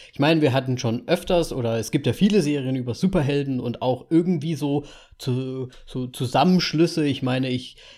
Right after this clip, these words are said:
ich, ich denke da zum Beispiel an die, ähm, oh Gott, wie heißt denn? Die Patrol? Äh,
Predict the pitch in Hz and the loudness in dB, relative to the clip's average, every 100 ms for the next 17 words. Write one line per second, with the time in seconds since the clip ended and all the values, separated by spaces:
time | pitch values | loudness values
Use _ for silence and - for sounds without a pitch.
0 | - 123 - - 123 - 135 139 127 120 | -12 -10 -10 -8 -10 -4 -2 0 0 0
1 | 117 120 120 120 - 117 117 113 110 113 | 0 0 0 -4 -4 -4 -4 -4 -4 -4
2 | 110 110 107 - 117 110 - - 120 107 | -4 -4 -6 -6 -6 -6 -6 -6 -4 -4
3 | 101 113 131 107 101 107 - 117 - 123 | -4 -4 -2 -2 -4 -8 -6 -4 2 4
4 | 151 160 - - _ _ - - - - | 4 2 -2 -20 _ _ -20 -10 -8 -8
5 | - 117 113 113 | -4 0 2 2